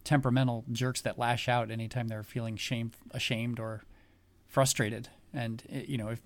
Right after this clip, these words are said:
if there's no, um, there's no law basically except for the rule of the, the, the epic on top, you probably want to avoid that epic's attention just as much as the,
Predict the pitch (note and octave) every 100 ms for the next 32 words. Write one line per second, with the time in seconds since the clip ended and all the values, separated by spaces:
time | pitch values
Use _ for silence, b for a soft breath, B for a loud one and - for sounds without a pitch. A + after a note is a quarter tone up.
0 | - B2+ C3 A#2+ C3+ B2+ B2 A#2 A#2 A2
1 | - - - C3 C3+ A#2+ A2 C#3 B2 B2
2 | B2 A2+ - D3 - A#2+ A2+ A#2 A2+ -
3 | A2 - - A#2 - A2 - B2+ C3 A#2+
4 | G2+ - B2+ G#2+ - b b b b b
5 | b C3+ C3 B2 - - C3+ C3 B2+ B2
6 | A2+ B2 A#2+ A#2 A#2 - A2 B2+ A#2 A2+
7 | A#2 A2+ A#2 A#2 A#2+ A2+ A2 A2